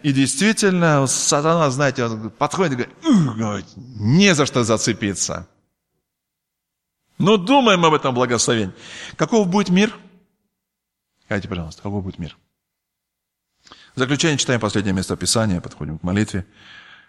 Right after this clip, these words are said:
Римлянов, восьмая глава, пятый,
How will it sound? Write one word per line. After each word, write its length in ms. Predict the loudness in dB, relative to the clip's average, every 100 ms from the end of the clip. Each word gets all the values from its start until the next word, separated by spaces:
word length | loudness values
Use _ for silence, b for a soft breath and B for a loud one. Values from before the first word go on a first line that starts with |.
| _
Римлянов, 640 | -4 0 2 0 0 -4 -6 -10 -12 _ _ _ _ _
восьмая 400 | -6 -2 0 0
глава, 420 | 0 -2 -2 -4 -8 _ _ _ _ _ _ _ _ _ _
пятый, 920 | 0 0 -2 -8 -4 -2 -2 -6 -16